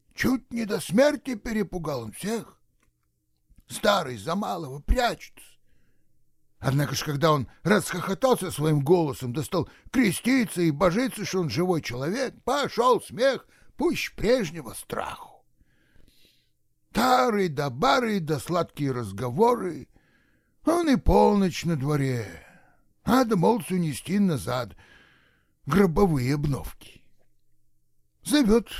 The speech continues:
не дозовётся никого в товарищ. Как опала у него хмелина в голове, опустились и крылья соколиные. Одному идти страх одолевает, а приятели отпираются.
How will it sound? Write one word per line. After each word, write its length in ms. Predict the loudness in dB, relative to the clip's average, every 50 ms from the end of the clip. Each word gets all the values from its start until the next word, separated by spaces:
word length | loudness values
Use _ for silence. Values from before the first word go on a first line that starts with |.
| -12 -8 0
не 140 | 0 2
дозовётся 640 | 2 2 0 0 0 0 2 2 0 0 -2 -4 -4 -4
никого 340 | -4 -4 -2 -2 0 0
в 80 | 0 0
товарищ. 720 | 0 -2 -2 -2 -6 -10 -16 -18 -18 -18 -18 -20 -20 _ _ _ _ _ _ _ _ _ _ _ _ _ _ _ _ _ _ _ _ _ _ _ _ _ _ _ _ -8
Как 480 | -8 -8 -8 -8 -10 -12 -12 -14 -16 -4
опала 420 | -2 -2 4 6 6 6 6 4 2
у 100 | 2 2
него 440 | 2 2 2 0 0 -2 -2 -4 -8
хмелина 600 | -12 -4 0 4 4 6 6 4 2 0 0 -2
в 80 | -2
голове, 480 | 0 0 2 2 0 -2 -4 -10 -14 -18 -20 -20 _ _ _
опустились 720 | 0 0 2 2 0 0 0 0 0 2 2 2 0 -2 -6
и 20 |
крылья 400 | -8 -4 -2 0 0 2 0 0
соколиные. 800 | -2 -6 -8 -8 -8 -10 -10 -10 -14 -18 -20 -20 -20 -20 _ _ _ _ _ _ _ _ _ _ _ _ _ -20 -20 -20 -4
Одному 520 | -2 0 0 2 0 0 0 2 2 2 2
идти 320 | 0 -2 -2 -2 -2 -2
страх 440 | -4 -8 -12 -6 -4 -4 -4 -2 -4
одолевает, 800 | -4 -4 -6 -8 -8 -8 -10 -12 -14 -14 -16 -20 -20 _ _ _ _ _ _ _ _ _ _ _ _ _ _ _
а 260 | -2 2 2 2 4
приятели 560 | 4 4 4 4 2 0 -2 -2 -2 -2 -2
отпираются. 880 | -4 -4 -2 -2 -2 -2 -2 -6 -12 -14 -16 -18 -20 -20 -20 -20 -20